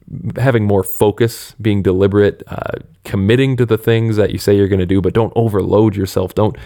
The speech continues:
you know, try to do too many things all at the same time. Be patient and just be deliberate in the things that you do. Number six, live, work, or sorry,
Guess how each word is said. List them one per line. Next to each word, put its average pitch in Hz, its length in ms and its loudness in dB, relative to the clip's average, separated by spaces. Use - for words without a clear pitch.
you 147 260 0
know, 98 480 -2
try 117 240 2
to 107 100 4
do 101 180 0
too 117 340 0
many 95 260 2
things 95 480 -2
all 98 240 0
at - 80 -6
the 87 80 -8
same 92 300 -2
time. 92 260 -4
Be 113 220 -8
patient 101 600 -2
and 95 160 -4
just 123 280 -4
be 98 160 -2
deliberate 98 580 0
in 92 200 -6
the 87 100 -4
things 98 480 -2
that - 240 -8
you 92 140 -2
do. 78 420 -6
Number 107 160 0
six, - 460 -2
live, 143 480 0
work, 107 500 0
or - 60 -14
sorry, 95 520 -2